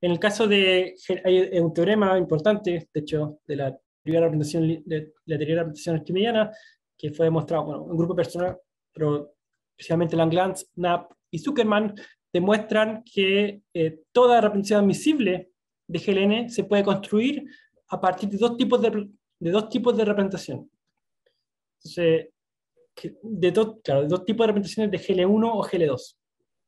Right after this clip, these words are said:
Entonces, entonces yo co-, se toma, usted, uno toma una representación, entonces, admisible, y hay un proceso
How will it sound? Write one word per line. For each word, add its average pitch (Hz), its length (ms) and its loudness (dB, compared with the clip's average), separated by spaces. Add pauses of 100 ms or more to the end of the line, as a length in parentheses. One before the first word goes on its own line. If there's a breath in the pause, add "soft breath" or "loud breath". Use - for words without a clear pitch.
(560)
Entonces, - 320 -14 (220)
entonces 139 440 -8
yo 180 220 0
co-, - 240 -14 (420)
se 151 140 -4
toma, 220 540 4 (480)
usted, 185 420 0 (380)
uno 170 260 -2 (540)
toma 196 180 2
una 196 100 4
representación, 185 540 0
entonces, 170 760 0 (280 loud breath)
admisible, 262 760 0 (420)
y 226 520 0 (540)
hay 185 200 2
un 180 120 0
proceso 240 680 -2